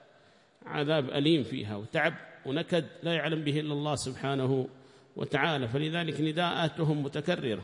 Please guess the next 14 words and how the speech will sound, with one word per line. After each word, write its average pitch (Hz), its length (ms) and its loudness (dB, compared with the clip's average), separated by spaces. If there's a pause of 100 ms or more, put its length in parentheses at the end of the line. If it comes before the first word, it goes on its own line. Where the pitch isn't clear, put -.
(100)
"ونادوا 151 540 4
يا 143 140 6
مالك 147 400 2
ليقضي 147 420 0
علينا 143 380 2
ربك". 98 360 -4 (680)
وهكذا 165 560 2
هنا: 165 200 6
"وإن 165 200 2
يستغيثوا"، 160 800 2 (340)
لا 156 160 -2
شك 160 300 -2
أنهم 156 400 2
يستغيثوا 156 600 -2